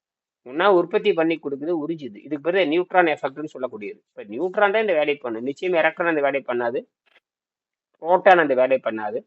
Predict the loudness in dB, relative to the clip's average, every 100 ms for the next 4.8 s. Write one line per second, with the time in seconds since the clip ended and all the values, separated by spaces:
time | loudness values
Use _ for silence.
0 | _ _ _ _ _ _ _ _ _ _
1 | _ -4 0 2 4 6 6 8 6 2
2 | -10 -6 -4 -2 -2 0 0 2 2 2
3 | -2 -4 -4 2 4 4 2 -6 -12 -6
4 | -2 2 2 2 -2 -4 -6